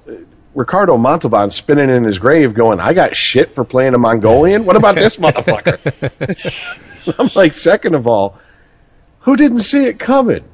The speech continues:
There's, I mean, so the third one I was like, I enjoyed, and yeah, I, I had, but I went in with no expectations, and I'm hoping that's what happens when I actually watch Suicide Squad, because Batman versus Superman, I've tried three times. I fell asleep.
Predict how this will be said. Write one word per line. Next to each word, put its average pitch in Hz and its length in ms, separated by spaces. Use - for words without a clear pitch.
There's, 156 340
I 165 120
mean, 170 380
so 156 280
the 127 100
third 190 280
one 185 140
I 156 100
was 139 120
like, 113 180
I 98 80
enjoyed, 131 680
and 107 580
yeah, - 320
I, 123 180
I 131 100
had, 120 220
but 127 100
I 120 40
went 131 140
in 123 60
with 113 100
no 113 140
expectations, 101 720
and 90 100
I'm 92 120
hoping 131 400
that's 110 180
what 107 80
happens 98 380
when 90 100
I 90 80
actually 87 220
watch 82 260
Suicide 82 380
Squad, 78 340
because 80 220
Batman 110 460
versus 107 300
Superman, 95 580
I've 82 140
tried 78 300
three 98 220
times. 87 520
I 90 120
fell 92 280
asleep. 90 400